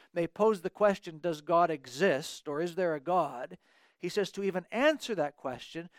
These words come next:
we have to start by defining what we mean by the term God. Who, who or what is this God about which we're wondering? And then he goes on to say that if we're going to start defining what we mean when we use the word God,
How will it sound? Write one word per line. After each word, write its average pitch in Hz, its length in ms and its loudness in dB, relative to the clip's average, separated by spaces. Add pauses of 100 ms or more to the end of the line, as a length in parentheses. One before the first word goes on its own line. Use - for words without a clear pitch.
(140)
we 190 80 0
have 190 140 2
to 175 100 -6
start 214 320 0
by 185 140 4
defining 180 480 0
what 170 120 -4
we 160 120 -10
mean 240 340 -4
by 175 140 4
the 143 100 -6
term 131 340 -12
God. 117 440 -16 (1040)
Who, 175 240 -4
who 208 180 2
or 196 120 6
what 190 200 4
is 165 140 -2
this 165 160 -8
God 160 420 4 (100)
about 156 280 -4
which 160 180 -6
we're 143 140 -6
wondering? 147 640 -4 (260)
And 180 100 0
then 247 80 2
he 262 60 2
goes 214 200 2
on 285 200 4
to 277 60 -6
say 180 220 0
that 185 120 0
if 196 120 -2
we're 202 80 0
going 208 300 2
to 240 80 -2
start 220 400 0
defining 226 680 4
what 185 160 -2
we 175 140 0
mean 240 400 -4 (180)
when 190 160 -4
we 180 80 -2
use 214 240 -4
the 196 120 -2
word 170 260 -2
God, 208 340 8